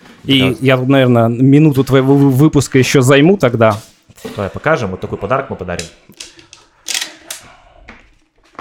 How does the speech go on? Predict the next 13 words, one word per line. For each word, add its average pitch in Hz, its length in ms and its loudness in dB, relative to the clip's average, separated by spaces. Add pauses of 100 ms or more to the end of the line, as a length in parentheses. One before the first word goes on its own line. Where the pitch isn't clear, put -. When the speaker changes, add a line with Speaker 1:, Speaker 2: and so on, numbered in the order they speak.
(960)
Speaker 2:
Это 127 100 -8
скретч-карта 196 880 -4 (200)
нашего 127 420 -2
Speaker 1:
Да. 117 40 -2
Speaker 2:
бренда. 160 360 0
Мы 143 120 -4
сделали 113 400 -2
фирменную. 156 760 -4
А, 113 600 0 (840)
тут 165 320 -2 (240)
стираются 120 960 -2
не 123 420 0
районы 190 560 0